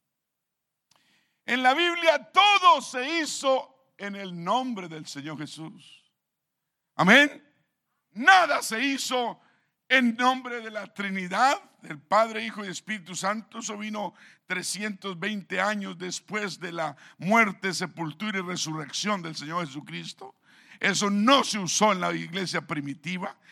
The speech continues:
Eso no se hacía. Eso no, no, no, no, no se conocía. Eso se creó, el hombre lo creó en un concilio en los años trescientos veinte, si no estoy mal,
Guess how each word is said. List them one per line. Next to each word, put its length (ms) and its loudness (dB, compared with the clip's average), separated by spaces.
Eso 320 0
no 280 4
se 200 -2
hacía. 400 -4
Eso 260 -4
no, 380 4
no, 300 -2
no, 220 -16
no, 220 -10
no 200 -4
se 120 -4
conocía. 800 -4
Eso 260 -6
se 220 -4
creó, 680 0
el 160 -8
hombre 380 -4
lo 160 -10
creó 540 -8
en 80 -12
un 160 -14
concilio 920 -10
en 140 -8
los 160 -6
años 360 0
trescientos 300 -6
veinte, 480 -4
si 100 -14
no 120 -12
estoy 260 -6
mal, 580 -4